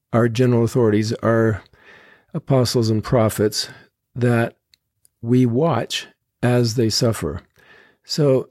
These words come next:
<clears throat> I remember a time when my wife and I were in the Tabernacle Choir, and we had just been on a tour, and we come back, and Joseph Fielding Smith was president of the church at the time, and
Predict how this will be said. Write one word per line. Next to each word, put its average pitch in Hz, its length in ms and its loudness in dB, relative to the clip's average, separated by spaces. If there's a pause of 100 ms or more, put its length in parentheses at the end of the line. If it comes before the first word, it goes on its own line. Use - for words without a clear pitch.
<clears throat> - 100 -20
I 160 300 2 (400)
remember 151 460 4
a 120 40 0
time 113 460 0 (1600)
when 127 200 2
my 110 140 2
wife 117 240 0
and 117 80 0
I 113 60 2
were 107 100 0
in 104 40 0
the 98 60 -4
Tabernacle 110 480 -2
Choir, 104 480 -2 (600)
and 123 420 0
we 120 240 0
had 120 100 2
just 123 200 -2
been 123 120 2
on 117 160 2
a 101 60 0
tour, 107 400 0
and 117 160 -2
we 113 100 0
come 127 280 -2
back, 101 400 -2 (100)
and 110 400 0 (640)
Joseph 143 380 2
Fielding 131 320 2
Smith 135 420 0
was 110 160 -2
president 117 480 0
of 113 120 -4
the 101 60 -2
church 139 400 -2
at - 120 -10
the 95 80 -4
time, 101 420 -4 (720)
and 117 420 0